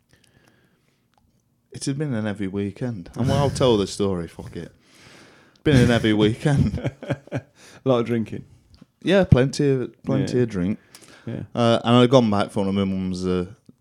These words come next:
Speaker 1: Sunday dinners.
Speaker 2: Taking your life into your hands.
Speaker 1: <laughs> Yeah,
Speaker 2: Yeah,
Speaker 1: quite
Speaker 2: yeah,
Speaker 1: obviously,
Speaker 2: yeah. Yeah,
Speaker 1: naturally.
Speaker 2: yeah.
Speaker 1: She'd put the oven on.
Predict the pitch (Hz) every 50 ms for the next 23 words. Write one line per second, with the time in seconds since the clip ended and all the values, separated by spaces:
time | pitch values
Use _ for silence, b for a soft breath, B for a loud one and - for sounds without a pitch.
0 | _ _ _ _ _ _ _ _ _ _ _ - - - - 117 104 95 90 92
1 | 87 95 90 92 95 107 107 - - - 104 98 - 104 98 98 101 101 98 -
2 | - 95 92 - 104 101 95 139 131 - 113 113 110 101 104 120 - 113 110 104
3 | 101 107 107 107 101 104 95 87 85 - - 104 107 104 107 107 113 104 95 95
4 | 101 95 92 95 110 - - - - - - - 131 120 113 - - 120 104 92
5 | 107 107 104 101 101 87 87 85 82